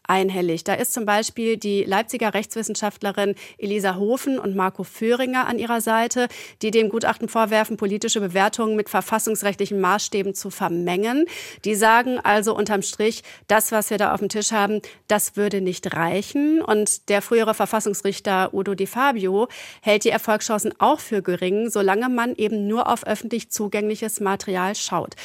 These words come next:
Also die Meinungen sind da geteilt.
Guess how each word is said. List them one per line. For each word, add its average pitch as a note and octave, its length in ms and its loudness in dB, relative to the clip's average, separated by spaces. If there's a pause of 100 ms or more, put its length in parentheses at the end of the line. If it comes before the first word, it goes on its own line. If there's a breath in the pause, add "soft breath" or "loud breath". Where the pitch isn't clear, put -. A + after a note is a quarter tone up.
(200 loud breath)
Also A3+ 340 4 (240 loud breath)
die G3+ 80 2
Meinungen A3 460 2
sind G3 240 -2
da G#3+ 80 -2
geteilt. - 500 -10